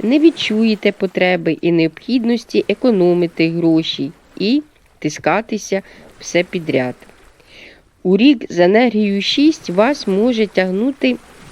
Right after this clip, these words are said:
брати участь у благодійності, допомагати слабким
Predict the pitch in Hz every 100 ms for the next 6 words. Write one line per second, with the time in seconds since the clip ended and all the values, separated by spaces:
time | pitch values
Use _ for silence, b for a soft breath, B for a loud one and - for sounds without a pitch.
0 | - 143 165 208 240 190 - 214 262 202
1 | 202 - 214 214 262 285 180 170 165 156
2 | 151 - 143 - _ B B B B B
3 | 160 175 208 226 226 302 247 - 214 -
4 | 151 151